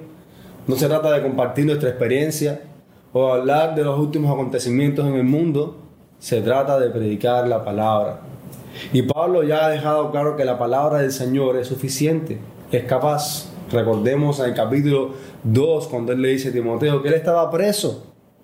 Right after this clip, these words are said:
por amor a los escogidos, pero dice, "Pero la palabra del Señor no está presa".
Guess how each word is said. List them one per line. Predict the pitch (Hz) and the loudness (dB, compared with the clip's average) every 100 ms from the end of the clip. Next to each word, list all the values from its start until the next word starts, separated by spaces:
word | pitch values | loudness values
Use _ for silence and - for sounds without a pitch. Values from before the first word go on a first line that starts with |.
| - - | -8 0
por | 135 | 2
amor | 135 147 | 2 2
a | 165 | 2
los | 160 165 | 2 -2
escogidos, | 151 160 147 208 160 117 - | 0 0 0 2 0 -2 -2
pero | 123 | 0
dice, | 151 151 | 2 0
"Pero | - 123 | 0 0
la | 120 | 2
palabra | 120 135 160 165 139 | 2 2 2 2 2
del | 131 | 0
Señor | 127 135 180 202 - - - _ | 0 0 0 -2 -10 -18 -20 _
no | 117 123 135 139 143 | -2 2 2 0 -6
está | 110 113 127 123 123 - - - - - 123 | -10 -2 0 0 0 -6 -18 -20 -20 -8 0
presa". | 127 131 - - | 0 0 -4 -10